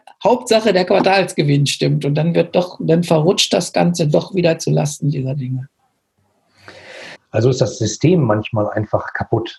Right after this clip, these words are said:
Speaker 2: Sie haben sogar von Systemneurose gesprochen in dem Buch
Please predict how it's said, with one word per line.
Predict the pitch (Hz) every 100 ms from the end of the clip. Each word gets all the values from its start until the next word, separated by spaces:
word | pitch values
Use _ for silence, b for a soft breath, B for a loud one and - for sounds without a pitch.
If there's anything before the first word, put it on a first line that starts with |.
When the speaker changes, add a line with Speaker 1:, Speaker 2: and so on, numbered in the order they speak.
| 101
Speaker 2:
Sie | 98
haben | 120
sogar | 120 113 110 104
von | 117
Systemneurose | 107 104 - 131 117 101 135 196 101
gesprochen | 87 - 95 - 98
in | 92
dem | 87
Buch | 87 85